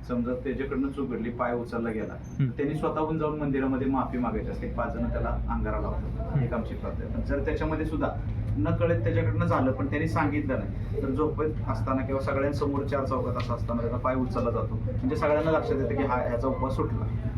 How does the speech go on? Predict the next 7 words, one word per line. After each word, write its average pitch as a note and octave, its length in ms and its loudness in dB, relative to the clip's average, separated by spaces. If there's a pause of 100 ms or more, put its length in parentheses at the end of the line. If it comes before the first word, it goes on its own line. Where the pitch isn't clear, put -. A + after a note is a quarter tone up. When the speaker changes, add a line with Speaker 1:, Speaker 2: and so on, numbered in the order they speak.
(120)
Speaker 1:
त्याचा C#3 160 2
एक - 200 2
नवस D3+ 320 4
असतो. - 440 0 (200)
या - 120 2
प्रकारे - 340 2
असा - 240 2